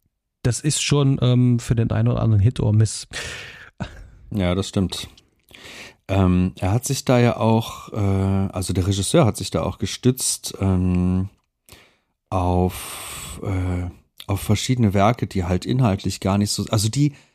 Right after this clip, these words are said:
Speaker 2: die, ähm, wie soll man das ausdrücken, die gar nicht so sehr zeigen, worum es geht, sondern die halt mehr aus Gesprächen, aus Klängen bestehen. Also, dass das Ganze schon fast wie eine Art Hörbuch auch funktionieren könnte, aber ein Hörbuch, was eben trotzdem als Film dargereicht wird, wo halt die Bilder das Ganze unterstützen.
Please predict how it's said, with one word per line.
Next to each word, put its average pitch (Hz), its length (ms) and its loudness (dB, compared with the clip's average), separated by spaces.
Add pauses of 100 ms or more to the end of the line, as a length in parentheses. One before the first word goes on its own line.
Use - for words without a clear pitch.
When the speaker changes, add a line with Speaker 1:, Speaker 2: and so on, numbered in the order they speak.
(120)
Speaker 2:
die, 123 220 4
ähm, 110 520 6 (160)
wie 87 100 -4
soll 123 160 0
man 120 120 4
das 104 160 0
ausdrücken, 104 360 0
die 104 120 0
gar 131 180 6
nicht 143 140 4
so 139 140 2
sehr 117 260 2
zeigen, 175 720 2
worum 117 300 4
es 120 160 0
geht, 127 260 6
sondern 104 320 4
die 110 140 4
halt 107 180 2
mehr 127 160 4
aus 107 160 0
Gesprächen, 120 720 0
aus - 240 -2
Klängen 117 400 4
bestehen. 85 440 0
Also, 92 200 2
dass 107 160 0
das 113 160 0
Ganze 147 260 2
schon 107 160 2
fast 127 260 0
wie 110 80 2
eine 104 220 2
Art 98 280 0 (1000)
Hörbuch 123 460 4
auch 98 140 2
funktionieren 95 580 2
könnte, 117 260 4
aber 104 140 4
ein 90 160 4
Hörbuch, 123 380 4
was 113 160 4
eben 113 180 2
trotzdem 117 400 2
als 85 220 0
Film 120 240 4
dargereicht 98 600 0
wird, 82 180 -4
wo 92 100 0
halt 95 180 -2
die 104 60 2
Bilder 110 340 4
das 95 200 -2
Ganze 117 260 -2
unterstützen. 92 680 -4